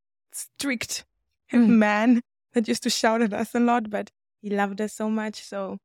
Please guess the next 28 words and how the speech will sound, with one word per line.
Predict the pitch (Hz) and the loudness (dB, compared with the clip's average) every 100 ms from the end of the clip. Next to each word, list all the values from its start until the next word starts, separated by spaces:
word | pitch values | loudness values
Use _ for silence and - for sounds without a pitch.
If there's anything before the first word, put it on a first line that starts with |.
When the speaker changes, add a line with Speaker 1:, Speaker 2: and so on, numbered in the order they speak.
| _ - | _ -10
Speaker 1:
I | 214 | -6
just | 240 226 | -2 2
remember | 214 208 | 2 2
all | 208 202 | 0 -2
of | 190 | -4
that, | 190 - | -6 -6
family | 214 202 196 | -2 -2 -4
gatherings | 202 196 208 202 196 202 196 196 | -8 -6 -4 -4 -6 -8 -8 -10
and | 202 196 - _ _ _ | -12 -14 -16 _ _ _
playing | 220 214 208 | 0 0 0
outside | 202 - 214 196 202 202 | -2 -6 -4 0 0 -2
with | 196 | -4
the | 190 | -6
children. | - 220 202 202 202 202 208 _ _ _ _ | -6 -2 0 0 -2 -2 -4 _ _ _ _
That's | - - - | -20 -12 -4
most | 202 196 | -4 -4
of | 196 196 | -8 -10
the | 196 | -10
things | 208 208 - | -10 -10 -10
that | |
I | 202 | -8
remember. | 202 190 190 196 196 - _ _ _ _ _ _ | -8 -8 -8 -8 -12 -16 _ _ _ _ _ _
Speaker 2:
Tell | - 247 | -4 -2
me | 294 | 0
a | |
little | 247 226 | -2 -2
bit | 208 | -2
about | 180 - 180 175 | -4 -4 -4 -4